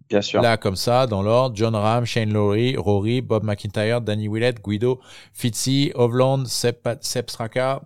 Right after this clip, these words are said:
Speaker 2: Tyrrell, Tommy Ladd et Thomas Pieters. Bon,
Speaker 1: Hmm.
Speaker 2: t'as quand même pas une équipe de guignols, euh, surtout que ceux qui sont les plus faibles au niveau du classement mondial, qui sont Danny Willett, Bob McIntyre et Guido, tu sens que c'est des mecs qui peuvent avoir un peu la niaque, quoi.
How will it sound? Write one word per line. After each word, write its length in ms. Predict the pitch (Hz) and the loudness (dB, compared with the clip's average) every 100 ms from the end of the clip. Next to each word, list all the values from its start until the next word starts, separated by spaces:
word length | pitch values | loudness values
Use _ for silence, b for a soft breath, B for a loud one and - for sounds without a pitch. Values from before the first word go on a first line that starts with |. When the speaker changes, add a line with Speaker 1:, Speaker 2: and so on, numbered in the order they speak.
| _ | _
Speaker 2:
Tyrrell, 540 | - 113 110 123 131 135 | -4 -2 0 0 -2 -4
Tommy 280 | 127 110 | -6 -4
Ladd 320 | 110 117 127 123 | 0 0 0 -2
et 120 | 110 | -4
Thomas 260 | 104 101 95 | -2 -2 -4
Pieters. 420 | - 82 78 - b b b b b b - | -6 -10 -10 -12 b b b b b b -10
Bon, 220 | - - _ - | -10 -10 _ -2
Speaker 1:
Hmm. 200 | 104 90 | -2 -2
Speaker 2:
t'as 140 | 85 | -6
quand 200 | - 104 | -6 -2
même 240 | 107 127 113 | 0 0 -2
pas 340 | _ 135 135 | _ 2 4
une 120 | 120 | 2
équipe 440 | 104 - 127 143 123 | -2 -2 0 0 2
de 100 | 98 | -4
guignols, 640 | 87 95 107 123 160 185 - - | -2 0 4 6 6 4 -4 -2
euh, 500 | 98 90 87 82 85 | 0 2 0 0 -4
surtout 400 | - 135 127 - | -4 -4 -2 -2
que 100 | - | -2
ceux 180 | - 139 | -2 -4
qui 160 | - | -4
sont 160 | 104 123 | -8 -4
les 120 | 110 | -6
plus 180 | 90 - | -8 -12
faibles 320 | - 120 110 | -2 0 0
au 40 | 92 | -2
niveau 240 | 92 92 | -4 -8
du 100 | 90 | -10
classement 320 | - 87 - | -10 -10 -8
mondial, 460 | 92 95 101 104 95 B B - | -8 -4 -2 -2 -4 B B -14
qui 120 | 101 | -12
sont 160 | - | -8
Danny 280 | 98 92 95 | -6 -4 -4
Willett, 480 | 98 98 101 98 - | -6 -4 -2 -4 -6
Bob 240 | 82 92 87 | -8 -8 -8
McIntyre 560 | 87 90 85 90 90 | -10 -10 -8 -6 -6
et 60 | 82 | -8
Guido, 440 | 80 87 117 151 151 B B B B B _ | -8 -4 -2 -4 -6 B B B B B _
tu 160 | - 135 | -6 -4
sens 380 | 123 - 151 165 | 0 4 4 4
que 60 | - | 2
c'est 120 | 139 | 0
des 120 | 127 | 2
mecs 220 | 127 135 | 2 2
qui 120 | - | 0
peuvent 240 | 135 127 113 | 0 2 2
avoir 220 | 110 113 | 0 0
un 60 | 110 | -2
peu 100 | 110 | -2
la 120 | 107 | -4
niaque, 280 | 113 95 - | -4 -4 -6
quoi. 160 | - | -20